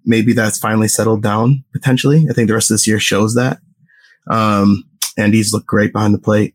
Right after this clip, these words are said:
I think he has leadership. He has guts. I really think there's a lot of good pieces in the lineup. I do think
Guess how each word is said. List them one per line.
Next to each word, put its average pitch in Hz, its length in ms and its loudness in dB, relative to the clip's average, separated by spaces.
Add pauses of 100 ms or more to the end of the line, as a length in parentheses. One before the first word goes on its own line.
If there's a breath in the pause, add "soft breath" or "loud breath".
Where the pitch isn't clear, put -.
(120)
I 107 100 -2
think 104 320 0
he 107 80 0
has 101 160 0
leadership. 107 520 0 (400)
He - 100 -4
has 143 100 -2
guts. - 560 -4 (720 loud breath)
I - 80 -4
really 175 240 4
think 165 280 4 (200)
there's 131 200 2
a 120 60 2
lot 131 180 2
of 123 340 -2
good 127 200 -2
pieces 127 420 2
in 117 140 4
the 107 80 2
lineup. 139 440 2
I 123 120 -2
do 120 240 -2
think 139 320 0